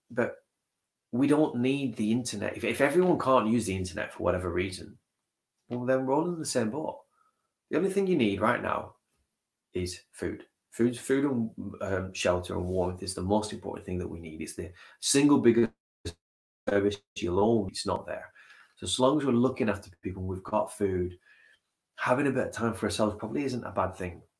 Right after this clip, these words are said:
And if we are fully restricted, I'm sure that the government in some way will sort out, sort out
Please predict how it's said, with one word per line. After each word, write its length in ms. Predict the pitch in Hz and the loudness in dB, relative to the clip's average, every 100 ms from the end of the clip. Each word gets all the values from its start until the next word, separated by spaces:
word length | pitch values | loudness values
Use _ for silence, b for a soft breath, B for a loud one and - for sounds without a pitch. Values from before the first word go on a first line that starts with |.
| _ _ _ - - | _ _ _ -20 -2
And 80 | 101 | -2
if 160 | - | 2
we 140 | 104 110 | 4 6
are 220 | 123 120 | 6 4
fully 320 | - 127 113 | 0 2 4
restricted, 560 | 95 90 98 92 - 92 | 2 -2 -2 -4 -4 -4
I'm 100 | 95 | -4
sure 220 | 120 120 | 0 2
that 260 | 117 - | 0 -2
the 80 | 98 | -8
government 380 | 90 101 98 92 | 0 0 0 -4
in 60 | 95 | -4
some 160 | 95 | -2
way 80 | 90 | 0
will 160 | 90 90 | 0 -2
sort 320 | - 92 90 | -4 -4 -4
out, 120 | - | -6
sort 280 | - 95 92 | 0 0 4
out 220 | 92 92 | 2 2